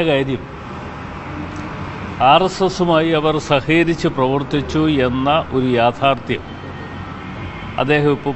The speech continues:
പുറത്തുവിട്ടിരിക്കുന്നു. പണ്ട് നടത്തിയിട്ടുള്ള ഓരോ കാര്യങ്ങളും ഇപ്പോഴും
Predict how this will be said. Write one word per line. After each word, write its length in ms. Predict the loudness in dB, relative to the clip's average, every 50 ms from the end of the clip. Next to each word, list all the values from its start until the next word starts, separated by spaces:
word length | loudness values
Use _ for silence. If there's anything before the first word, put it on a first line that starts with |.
| -2
പുറത്തുവിട്ടിരിക്കുന്നു. 880 | -2 -2 -2 -2 0 0 0 0 -2 -4 -6 -6 -4 -6 -6 -8 -8 -10 -12 -12 -12 -12 -12 -12 -12 -12 -12 -12 -12 -12 -12 -12 -12 -12 -12 -12 -12 -12 -12 -12 -12 -12 -10 -12 -12 -12 -12 -12 -12 -10 -10 -4 0 2
പണ്ട് 360 | 2 2 2 2 4 4 4 4 4 4 2
നടത്തിയിട്ടുള്ള 720 | 2 2 2 2 4 4 4 6 4 0 0 2 2 2 2 2 2 2
ഓരോ 220 | 4 4 4 4 4 2 4 4
കാര്യങ്ങളും 640 | 4 4 4 2 0 0 0 0 0 0 -2 -2 -6 -10 -10 -10 -12 -12 -10 -10 -10 -10 -10 -10 -10 -10 -10 -10 -10 -10 -10 -10 -10 -10 -10 -10 -10 -6 -2 -2 -2
ഇപ്പോഴും 500 | 0 6 8 10 10 10 10 8 4